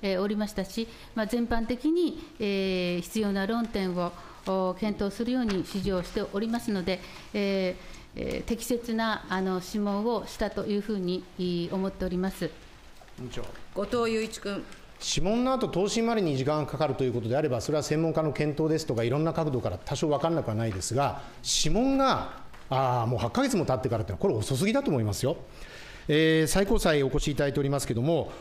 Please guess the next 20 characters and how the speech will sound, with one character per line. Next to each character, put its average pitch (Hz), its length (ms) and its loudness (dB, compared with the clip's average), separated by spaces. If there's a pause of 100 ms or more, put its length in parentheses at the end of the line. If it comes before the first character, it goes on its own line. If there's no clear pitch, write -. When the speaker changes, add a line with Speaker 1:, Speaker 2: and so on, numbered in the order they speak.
(120)
Speaker 2:
お、 147 160 4
最 220 220 2
高 277 200 0
裁、 175 280 2
ま 147 120 2
あ、 123 60 2
さ-、 - 180 -4
裁 208 220 2
判 247 120 2
所 233 320 2
全 151 200 0
体 175 120 0
と 180 120 -2
し - 80 -6
て 175 80 0
で 120 100 0
し - 80 -4
ょ 107 60 0
う 104 60 0
が、 170 280 2